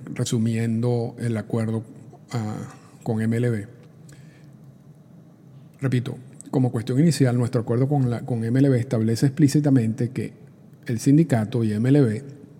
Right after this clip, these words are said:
trabajarán de buena fe para reanudar la temporada lo antes posible,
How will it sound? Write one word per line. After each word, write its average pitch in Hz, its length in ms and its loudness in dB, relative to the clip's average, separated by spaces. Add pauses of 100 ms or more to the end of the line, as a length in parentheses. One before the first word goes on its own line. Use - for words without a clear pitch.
(560)
trabajarán 123 600 2
de 165 80 6
buena 170 320 4
fe 139 280 2
para 139 240 0
reanudar 110 400 -2
la 139 100 2
temporada 117 460 0
lo 107 180 -2
antes 110 380 -8
posible, 110 580 -6